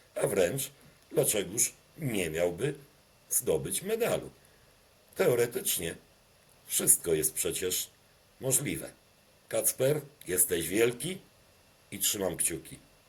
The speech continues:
Będzie dobrze. No a teraz po sobocie przyszła niedziela. W niedzielę, hm, cóż no, w Grudziądzu święto.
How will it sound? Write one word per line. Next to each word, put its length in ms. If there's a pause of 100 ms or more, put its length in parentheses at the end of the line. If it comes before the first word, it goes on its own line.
(320)
Będzie 300
dobrze. 360 (1080)
No 100
a 80
teraz 440 (300)
po 100
sobocie 640 (1040)
przyszła 520 (480)
niedziela. 500 (1400)
W 100
niedzielę, 520 (460)
hm, 140 (680)
cóż 340
no, 160 (1500)
w 40
Grudziądzu 480
święto. 540